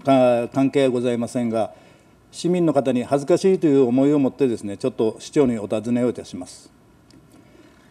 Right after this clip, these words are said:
あの、議会としても、四五年前から幾度となくですね、この不適-、えー、事務処理の、あの、不適切な処理、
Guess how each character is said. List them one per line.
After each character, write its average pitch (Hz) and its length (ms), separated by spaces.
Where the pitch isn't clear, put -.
あ 127 100
の、 143 480
議 156 140
会 240 240
と 147 80
し - 100
て 147 120
も、 131 380
四 - 180
五 165 140
年 214 180
前 123 160
か 123 80
ら 120 280
幾 143 200
度 196 120
と 214 120
な 214 120
く 226 80
で 196 120
す - 80
ね、 98 340
こ 139 80
の 143 120
不 - 100
適-、 - 340
え 113 880
ー、 - 720
事 117 140
務 139 140
処 139 80
理 123 100
の、 95 220
あ 120 120
の、 98 920
不 - 80
適 139 160
切 123 220
な 104 100
処 113 140
理、 98 180